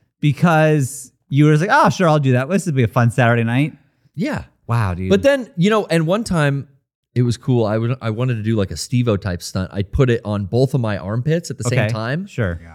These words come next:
Speaker 3: 'cause
Speaker 2: And
Speaker 3: that's
Speaker 2: then
Speaker 3: worse.
Speaker 2: And then, and then when I got ready with the strips, I tried to do a three, two, one, uh, at once. And that, those bled a lot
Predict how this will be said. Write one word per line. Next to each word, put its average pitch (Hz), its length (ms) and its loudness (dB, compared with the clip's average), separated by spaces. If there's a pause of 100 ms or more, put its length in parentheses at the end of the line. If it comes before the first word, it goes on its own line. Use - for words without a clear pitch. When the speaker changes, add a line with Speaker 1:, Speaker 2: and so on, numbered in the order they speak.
(120)
Speaker 3:
'cause - 40 -14
Speaker 2:
And 117 80 -10
Speaker 3:
that's 160 180 2
Speaker 2:
then 160 60 -2
Speaker 3:
worse. 113 440 -8 (140)
Speaker 2:
And 160 160 4
then, 180 160 4
and 170 180 0
then 185 120 4
when 180 80 2
I 175 80 2
got 175 240 0
ready 170 220 4
with 165 160 0
the 143 60 -4
strips, 170 460 0
I 131 100 -2
tried 147 220 0
to 143 80 -2
do 131 200 -2
a 117 40 0
three, 143 260 -4
two, 143 200 -4
one, 135 460 -6 (340)
uh, 240 320 0
at 147 180 -4
once. 139 440 -8 (380)
And 123 160 2
that, 143 280 2
those 147 260 4
bled 110 480 2 (100)
a 92 120 -8
lot 87 880 -8